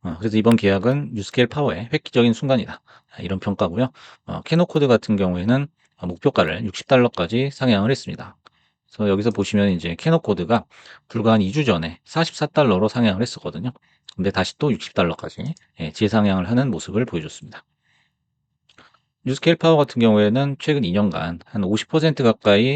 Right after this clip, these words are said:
예, 주가 조정을 받았던 적이 한 일곱 번 정도 있습니다. 그래서 일봉을 쭉 이렇게 늘려보면요. 어, 전체적으로 이제 엄청난 상승세죠. 하지만 이제, 예, 과매수 구간에서는 어김없이,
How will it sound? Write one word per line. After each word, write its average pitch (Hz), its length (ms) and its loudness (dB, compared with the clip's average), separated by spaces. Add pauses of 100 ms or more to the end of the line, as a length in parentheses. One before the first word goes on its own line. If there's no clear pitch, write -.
(100)
예, 80 160 -6
주가 - 260 4
조정을 107 300 4
받았던 90 400 -6
적이 98 300 -10
한 123 120 -4
일곱 113 300 2
번 110 160 2
정도 82 240 -4
있습니다. - 360 -14 (1500)
그래서 - 140 -8
일봉을 123 440 4
쭉 87 260 -6
이렇게 117 400 -4 (200)
늘려보면요. 98 640 2 (960)
어, 92 300 -2
전체적으로 127 480 6
이제 85 240 2
엄청난 104 380 0
상승세죠. 127 640 -4 (320)
하지만 135 260 4
이제, 95 460 0
예, 92 100 -6
과매수 135 380 2
구간에서는 101 720 0
어김없이, 113 640 -2